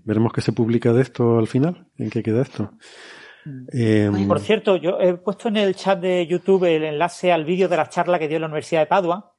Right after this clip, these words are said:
Speaker 3: Sí, me la he
Speaker 2: Una
Speaker 3: apuntado.
Speaker 2: charla de cuarenta y cuatro minutos. Y bueno, he estado mirando un poco por encima muy rápido, ¿no? Porque no, no <laughs> quería ver la charla ahora, pero no la he visto hasta ahora. Eh, y parece que sí, que explica en esa charla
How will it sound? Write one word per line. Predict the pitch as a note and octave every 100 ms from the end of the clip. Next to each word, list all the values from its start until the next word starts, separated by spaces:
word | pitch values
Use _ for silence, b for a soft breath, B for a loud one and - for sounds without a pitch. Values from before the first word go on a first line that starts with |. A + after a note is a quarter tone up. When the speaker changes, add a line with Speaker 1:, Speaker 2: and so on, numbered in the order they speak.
| _ _
Speaker 3:
Sí, | G#3
me | G#3+
la |
he |
Speaker 2:
Una | G#3+
Speaker 3:
apuntado. | F3+ F3+ F3+
Speaker 2:
charla | F3+ E3+ E3 D#3+
de | D#3
cuarenta | D#3 D3+ D3
y |
cuatro | F3 E3
minutos. | E3 G3 F#3+ G#3 _ _ _ _ _ _
Y | E3+ D#3+ D#3
bueno, | E3 D#3+ D3+
he |
estado | D#3+ F#3+
mirando | F3+ F3 F3
un | D#3+
poco | D#3 D#3+
por | D#3
encima | D3 F3+ D#3
muy | D3+
rápido, | D#3 D3+ C3+
¿no? | C#3+
Porque | D3+ C#3
no, | C#3+ C#3 _ C3+
no | C3+ C3
<laughs> | C3 - - -
quería | D3 C#3
ver |
la | C#3+
charla | C#3+ C#3+ C3+
ahora, | D3+ -
pero | - C#3+
no |
la | D#3+
he |
visto | D#3+ -
hasta | -
ahora. | D#3+ F#3 B B B -
Eh, | F#3 E3 E3+
y | F#3
parece | - B3+ B3+
que |
sí, | A#3+ C#4
que | G3
explica | - F3+ F3+ F3
en | D3+
esa | - D3+
charla | D#3+ D3+ D3 C#3+ C3+ B2+